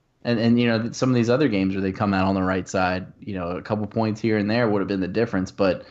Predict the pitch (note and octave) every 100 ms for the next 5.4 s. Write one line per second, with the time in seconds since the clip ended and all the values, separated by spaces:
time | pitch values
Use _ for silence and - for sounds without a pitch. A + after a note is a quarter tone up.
0 | - - - _ - D3 D#3+ F#3+ F3 C3
1 | C3 C#3+ D#3+ - A#2 G2 A2 - C#3 A2+
2 | A#2 B2 A#2 A2+ A2 G2 G#2 G2+ G2+ G#2
3 | A2 G2 G2 G2 F#2+ F2+ G#2+ G2+ G2 F#2+
4 | A#2 G2+ - G#2 G2+ F#2+ G2 G2+ - E2+
5 | F2+ A2 B2